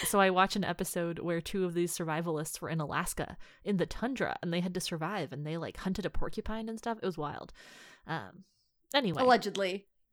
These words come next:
Speaker 1: Allegedly, yeah, I don't actually know for sure. <laughs> Maybe I watched it legally.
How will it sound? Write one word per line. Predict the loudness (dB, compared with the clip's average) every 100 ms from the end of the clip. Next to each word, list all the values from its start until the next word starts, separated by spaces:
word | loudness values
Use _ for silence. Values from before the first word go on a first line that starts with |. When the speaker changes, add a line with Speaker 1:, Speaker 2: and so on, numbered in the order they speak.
| _ 0
Speaker 1:
Allegedly, | 6 6 6 4 4 4
yeah, | 4 4
I | 4
don't | 2
actually | 2 6 6 6
know | 2 0
for | 2 2
sure. | 2 2 2 2 0
<laughs> | -2
Maybe | 0 2
I |
watched | 2 0 0
it | 0
legally. | 2 0 0 -2